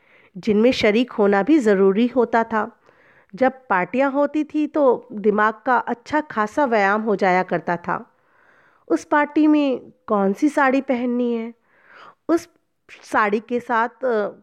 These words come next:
कौन सी ज्वेलरी मेल खाएगी, हाथों में सिर्फ कंगन होंगे या भरी भरी चूड़ियाँ, और परफ्यूम किस मूड का होगा?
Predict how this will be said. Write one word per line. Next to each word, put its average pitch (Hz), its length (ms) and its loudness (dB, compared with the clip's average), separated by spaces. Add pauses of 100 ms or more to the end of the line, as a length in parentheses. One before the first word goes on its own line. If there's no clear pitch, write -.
कौन 208 220 0
सी 294 160 0
ज्वेलरी 240 400 2
मेल 233 240 4
खाएगी, 226 520 -2 (380)
हाथों 233 440 -2
में 269 120 -2
सिर्फ 320 220 -4 (100)
कंगन 202 380 -2
होंगे 294 300 2
या 269 400 2
भरी 208 420 -2
भरी 247 240 4
चूड़ियाँ, 240 500 -2 (920)
और 277 280 2
परफ्यूम 226 540 -2
किस 294 260 -6
मूड 285 280 0
का 277 120 0
होगा? 254 440 0